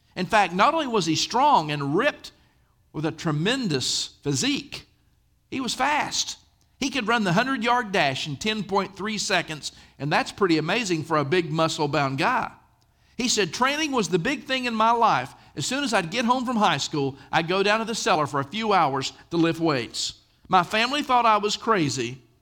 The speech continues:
and they didn't know why I had to train." And I think the reason he felt like he had to train is 'cause he was unhappy. Despite being Mister America, he told Health magazine, "I feel lost in life, and I want to belong somewhere."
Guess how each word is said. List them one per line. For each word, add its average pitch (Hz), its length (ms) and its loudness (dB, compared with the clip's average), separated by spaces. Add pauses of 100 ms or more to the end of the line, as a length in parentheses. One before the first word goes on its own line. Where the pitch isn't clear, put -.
(680)
and 170 100 -6
they 202 140 2
didn't 185 180 2
know 175 120 2
why 170 240 2
I 151 80 0
had 151 200 0
to 131 60 -12
train." 127 420 -4 (1080)
And 151 100 -6
I 151 60 -2
think 180 220 -4
the 165 100 -2
reason 156 300 0
he 147 100 -2
felt 160 240 -2
like 143 160 -2
he 143 120 -2
had 143 180 -2
to 127 60 -10
train 165 260 -4
is 127 80 -10
'cause 135 240 0
he 139 80 -2
was 135 160 -2
unhappy. 123 560 -6 (880)
Despite 190 420 2
being 185 180 2
Mister 190 300 0
America, 190 500 0
he 196 160 -4
told 175 320 0
Health 165 240 2
magazine, 160 600 -2
"I 156 140 4
feel 156 280 0
lost 175 540 2
in 190 160 -6
life, 151 560 -2 (640)
and 160 120 -2
I 180 60 2
want 247 180 0
to 262 100 -4
belong 285 300 0
somewhere." 143 500 -2